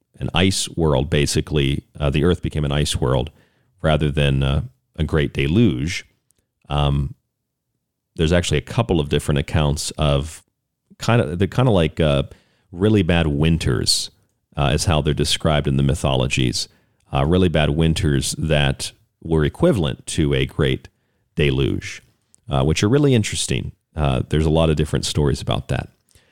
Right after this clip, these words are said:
So regardless of what we're dealing with here, you know, the Hopi say that the earth was destroyed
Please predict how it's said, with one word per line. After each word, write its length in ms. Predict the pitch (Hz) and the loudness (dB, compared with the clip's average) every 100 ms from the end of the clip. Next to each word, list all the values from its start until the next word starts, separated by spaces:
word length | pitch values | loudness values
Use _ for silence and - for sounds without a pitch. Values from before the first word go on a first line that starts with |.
| _ _ | _ _
So 420 | - 110 101 - _ _ _ _ _ | -2 2 4 2 _ _ _ _ _
regardless 500 | 104 104 147 170 135 | -2 2 4 4 2
of 60 | 117 | 2
what 120 | 113 | 2
we're 100 | 101 | 2
dealing 320 | 87 98 95 | 4 4 4
with 160 | 80 76 | 2 2
here, 480 | 82 73 69 78 - | 0 2 2 -2 -2
you 100 | 90 | 0
know, 120 | 78 | 2
the 100 | 76 | 2
Hopi 320 | 85 98 95 87 | 2 2 2 0
say 240 | - 85 | 2 0
that 120 | 78 | 0
the 140 | 80 69 | -2 0
earth 240 | 85 - | 2 2
was 160 | 80 78 | -2 -2
destroyed 640 | 78 - - 80 76 78 | -2 0 2 2 2 0